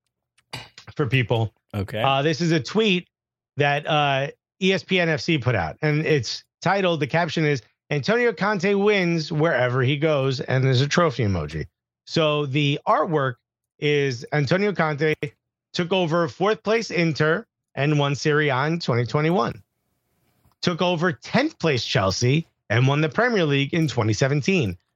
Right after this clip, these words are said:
Speaker 1: Took over seventh place Juventus and won Serie A. Impressive. If you're a Tottenham fan,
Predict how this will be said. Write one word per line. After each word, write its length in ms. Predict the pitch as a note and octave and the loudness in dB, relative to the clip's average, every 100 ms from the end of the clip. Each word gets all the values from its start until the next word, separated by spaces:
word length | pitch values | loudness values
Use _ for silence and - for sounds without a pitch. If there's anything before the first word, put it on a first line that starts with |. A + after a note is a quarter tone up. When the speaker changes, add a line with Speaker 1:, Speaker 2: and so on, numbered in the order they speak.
| _ - | _ -4
Speaker 1:
Took 180 | F#3 G3 | 0 0
over 220 | A3 G#3 | 2 0
seventh 520 | - A3+ A3+ B3 G#3 | 0 0 0 0 -4
place 360 | - A3 G#3 - | 0 0 0 -2
Juventus 760 | D#3+ F#3 C#4+ B3+ C#3+ B2 - - _ _ D3 | -2 2 2 0 -2 -2 -4 -14 _ _ -2
and 240 | F3+ E3 | 2 2
won 180 | D#3+ D3+ | 2 0
Serie 380 | - D3 D3+ E3+ | 0 0 2 2
A. 260 | B2+ C#2+ _ _ _ _ - | 0 -4 _ _ _ _ 0
Impressive. 720 | A3+ F3+ A#3+ C4+ - D3 C#3 | 0 0 0 0 0 0 0
If 120 | C3 | 0
you're 200 | B3+ C4+ | 0 0
a 80 | G3 | 0
Tottenham 520 | G#3 A3 F#3+ E3+ C#3 | 0 -2 0 -4 -2
fan, 440 | B2+ C3 A#2+ A#2 | 0 0 2 0